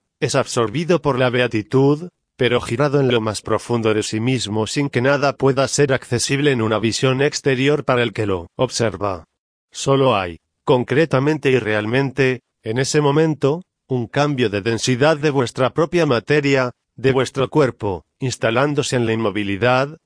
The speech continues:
impidiendo cualquier movimiento, velando los sentidos y poniéndose en contacto, si lo aceptáis, con la verdad. El silencio de los sentidos,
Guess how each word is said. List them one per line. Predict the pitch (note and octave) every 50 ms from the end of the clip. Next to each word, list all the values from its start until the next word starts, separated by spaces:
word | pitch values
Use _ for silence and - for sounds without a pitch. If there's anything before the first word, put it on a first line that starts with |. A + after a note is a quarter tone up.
| _ _ _
impidiendo | - C#3+ C3 B2 - B2+ A2+ G#2+ A#2+ C3+ D3+ C#3+ C#3+ B2+
cualquier | - B2+ A2 - - D3 C#3+ B2 A#2
movimiento, | A#2+ A#2 A2 A2+ A2 A#2 C3 C#3+ C#3+ C#3 G#2+ - A2 A2+ C#3 D3+ - _ _ _ _
velando | F#2 A#2 A#2 B2 C#3 D3 D3 D3+ D3
los | C#3+ C3 - -
sentidos | - C3 A#2 G#2 - C3+ C#3 C3+ B2+ A#2 - -
y | A#2+
poniéndose | - B2+ B2+ B2+ C3+ D3 D3+ D#3+ F#3 F3 - D#3+
en | D3+ C3+
contacto, | C#3 C3 B2 A#2+ - C#3+ C3+ - - _ - B2+ B2 C#3+ E3 - _ _ _ _
si | - - - C#3 B2
lo | A#2
aceptáis, | A2+ - - B2+ G2+ - _ C#3+ D3 D#3+ D#3 C3 F#2+ - - - _ _ _ _
con | - C3 B2+
la | B2+ C3 B2
verdad. | B2+ B2+ A#2+ G#2+ G#2+ F#2+ F2+ C#2+ C2 C2 _ _ _ _ _ _ _ _ _ _ _ _ _ _ _ _ _ _ _ _ _ _ _ _ _ _ _ _ _ _ _
El | C#3+ B2+ A#2+
silencio | - - A#2 A2 B2 D3 D#3+ D3 - E3+ D#3+
de | C#3+ C#3+
los | C3+ C3+ A#2+ -
sentidos, | - C3+ B2+ B2 - D#3 D#3 B2 G#2 G#2 G2 G2+ G#2+ - - - -